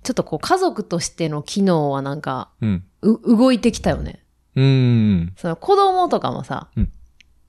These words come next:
Speaker 1: なんか、だいぶ話分かってくるようになるやん。
Speaker 2: うん。
Speaker 1: 大体こう。だからなんかちょっと、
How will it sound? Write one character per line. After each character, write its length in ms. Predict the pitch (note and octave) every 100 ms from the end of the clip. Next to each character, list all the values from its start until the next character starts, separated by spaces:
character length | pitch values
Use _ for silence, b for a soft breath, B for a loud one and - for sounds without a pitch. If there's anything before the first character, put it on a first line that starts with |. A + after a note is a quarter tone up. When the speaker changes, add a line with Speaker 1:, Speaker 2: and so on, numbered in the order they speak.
| _ _
Speaker 1:
な 120 | F3
ん 20 | D#3
か、 260 | D3 - _ -
だ 120 | G3+
い 60 | B3+
ぶ 60 | A#3
話 400 | D#4 F#4+ C4 D3
分 160 | F3
か 100 | G3
っ 180 | F#3 _ -
て 120 | F3+
く 120 | -
る 100 | A2
よ 160 | B2 A2
う 40 |
に 240 | C2+ - - _ _ _ _
な 260 | E3 E3 D#3+
る 140 | D#3+
や 80 | E3+
ん。 60 | - _ -
Speaker 2:
う 80 | G2
ん。 440 | F#2 F2 E2 D#2 - _ E3
Speaker 1:
大 220 | D#3 D3
体 300 | - C3+ -
こ 240 | - - _ _
う。 40 |
だ 60 | G3+
か 60 | F#3
ら 20 |
な 100 | F3+
ん 40 | E3+
か 100 | D#3+
ち 80 |
ょ 40 | A3
っ 80 | -
と、 380 | - D3+ A#2 -